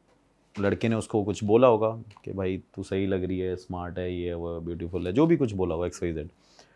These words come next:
तो उसको बोलने के बाद क्या किया उसने कि,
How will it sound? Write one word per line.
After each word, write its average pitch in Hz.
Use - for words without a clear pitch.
तो 120
उसको 123
बोलने 117
के 127
बाद 127
क्या 120
किया 110
उसने 127
कि, 92